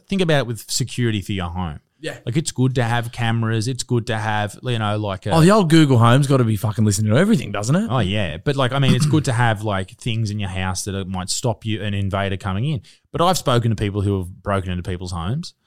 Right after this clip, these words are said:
Speaker 1: um, in the past. A good friend of mine used to do that quite a bit when he was living on the streets.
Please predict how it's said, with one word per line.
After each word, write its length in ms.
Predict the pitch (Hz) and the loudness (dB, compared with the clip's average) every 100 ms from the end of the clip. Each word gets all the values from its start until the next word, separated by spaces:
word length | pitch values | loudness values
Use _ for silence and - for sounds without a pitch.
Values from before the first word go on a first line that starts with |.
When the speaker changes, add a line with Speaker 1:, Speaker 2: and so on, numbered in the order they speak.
| _ _ _ - | _ _ _ -6
Speaker 1:
um, 340 | 107 90 85 113 | -4 -4 -6 -6
in 140 | 110 | -4
the 60 | 98 | -2
past. 580 | - 147 123 - - | 2 2 0 -6 -12
A 20 | - - | -12 -8
good 120 | 113 | -8
friend 220 | - 92 90 | -4 -2 -2
of 80 | |
mine 240 | 87 87 87 | -4 -6 -6
used 220 | 90 - | -8 -10
to 40 | |
do 280 | 82 90 117 | -10 -2 0
that 280 | 98 62 _ | -2 -8 _
quite 300 | _ 95 80 | _ -10 -8
a 40 | 76 | -6
bit 200 | 120 87 | -6 -4
when 100 | 87 | -6
he 60 | |
was 120 | 82 | -6
living 160 | 90 85 | -6 -6
on 80 | 82 | -6
the 80 | 82 | -8
streets. 480 | - 123 120 - | -10 -10 -10 -16